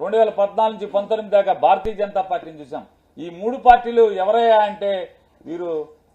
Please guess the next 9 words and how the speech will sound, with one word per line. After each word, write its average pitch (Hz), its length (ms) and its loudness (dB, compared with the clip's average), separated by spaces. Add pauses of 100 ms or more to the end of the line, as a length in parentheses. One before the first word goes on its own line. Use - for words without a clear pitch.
(480)
తిరిగాడేటువంటి, 165 1080 -6
ముగ్గురు 156 420 -10
కలిసి 185 340 -8
కూటమిగా 196 500 -4
తిరిగేటువంటి 160 520 -10
ఒక 123 220 -8 (140)
దగా, 190 220 6 (840)
దగాకి 202 340 2
ప్రతిరూపమే 190 640 -8